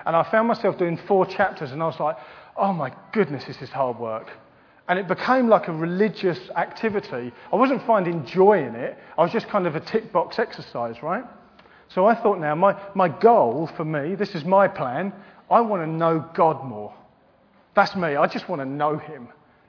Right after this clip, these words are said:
I wanna know his goodness. I wanna know his plans. And to do that, I need to spend time with him.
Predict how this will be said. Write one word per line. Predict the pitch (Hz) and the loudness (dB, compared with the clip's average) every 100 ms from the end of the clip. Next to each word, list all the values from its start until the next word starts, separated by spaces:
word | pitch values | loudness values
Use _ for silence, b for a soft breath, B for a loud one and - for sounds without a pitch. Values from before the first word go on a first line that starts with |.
| b b b b b | b b b b b
I | 175 | 0
wanna | 185 | 2
know | 170 160 | 4 2
his | 156 - | 0 -4
goodness. | - 180 175 196 - | 2 2 2 -2 -2
I | |
wanna | 156 156 | -2 0
know | 151 | 0
his | 151 - | -2 -6
plans. | - 165 160 180 185 202 - - B B B B | -8 -4 -2 -2 -6 -8 -12 -20 B B B B
And | 190 | -4
to | 190 | -2
do | - 285 | 2 4
that, | 190 180 | 4 4
I | |
need | 180 | -2
to | 170 | -4
spend | - - 185 170 | -8 -2 -2 -4
time | - 208 196 160 | -4 -2 -2 -4
with | 131 | -8
him. | 117 104 | -12 -16